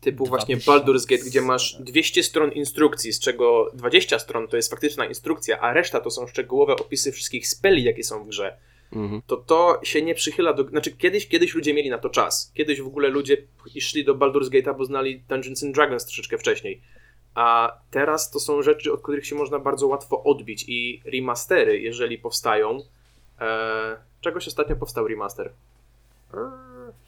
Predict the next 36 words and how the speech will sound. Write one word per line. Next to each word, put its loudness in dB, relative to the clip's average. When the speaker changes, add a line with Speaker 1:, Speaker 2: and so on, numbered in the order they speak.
Speaker 1:
nie -4
wiem, -2
czy -10
Tormenta 2
nie -2
wydali -4
zremasterowanego -4
z -10
okazji -8
Tides -2
of -4
Numenera. -6
Em, -2
Speaker 2:
Możliwe, -10
no, -10
Speaker 1:
ale 4
Speaker 2:
coś -8
Speaker 1:
to 2
są, 0
Speaker 2:
takiego. -4
Speaker 1:
to 0
są 0
rzeczy, 2
które 2
jeżeli -2
się 2
remasteruje, 0
to 0
zazwyczaj, 0
no, -12
w -16
przypadku -6
Tormenta -6
akurat -4
nie, -12
ale 2